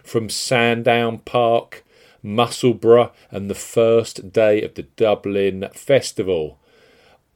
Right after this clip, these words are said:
on Saturday, it's a great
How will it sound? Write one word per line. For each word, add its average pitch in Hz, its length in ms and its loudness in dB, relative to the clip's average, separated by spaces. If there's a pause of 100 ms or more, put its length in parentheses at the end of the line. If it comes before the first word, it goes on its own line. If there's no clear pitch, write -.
on 208 460 8
Saturday, 78 880 -2
it's - 340 -8
a 101 60 -6
great 95 560 -8